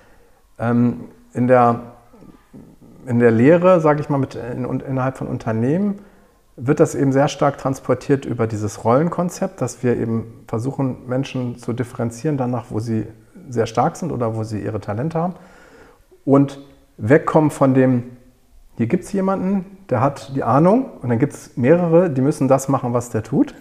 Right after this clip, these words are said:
äh, was der sagt. Hinzu, jeder hat zu bestimmten Perspektiven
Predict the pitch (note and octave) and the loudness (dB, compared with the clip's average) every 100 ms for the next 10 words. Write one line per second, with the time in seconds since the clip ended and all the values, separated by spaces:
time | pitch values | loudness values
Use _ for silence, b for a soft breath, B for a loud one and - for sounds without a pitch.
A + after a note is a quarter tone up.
0 | - - A#2+ B2 B2 A#2 A2 A#2 A3 - | -16 -2 2 2 2 2 4 2 2 -2
1 | B B B B B E3+ A#3+ - F#3+ D3 | B B B B B 4 2 2 0 2
2 | A#2+ A#3+ D#3+ B2+ - C#3+ B2+ - A3+ - | 4 6 6 4 0 -6 -4 0 0 0
3 | C#3+ C3 - C#3 - C#3+ D3+ A3 - | 0 0 -2 -6 0 0 0 -2 -6